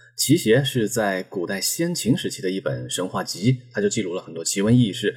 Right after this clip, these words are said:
在庄子的《逍遥游》当中就提到了这么一句，“奇邪者，志怪者也。”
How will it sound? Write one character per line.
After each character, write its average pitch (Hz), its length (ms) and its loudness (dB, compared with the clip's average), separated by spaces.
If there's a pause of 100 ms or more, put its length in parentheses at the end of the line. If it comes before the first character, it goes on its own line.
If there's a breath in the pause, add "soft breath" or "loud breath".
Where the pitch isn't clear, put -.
(320 loud breath)
在 104 180 4
庄 143 320 0
子 135 140 -2
的 - 80 -4
《逍 135 280 2
遥 120 120 2
游》 107 160 2
当 127 100 0
中 110 140 -4
就 101 100 -4
提 - 140 -10
到 90 120 -2
了 82 80 -6
这 87 100 -10
么 87 80 -12
一 85 80 -14
句 95 200 -8 (180 soft breath)
，“奇 165 280 2
邪 135 160 4
者， 95 300 -2 (120)
志 147 240 4
怪 135 280 0
者 87 180 -6
也。” 87 200 -2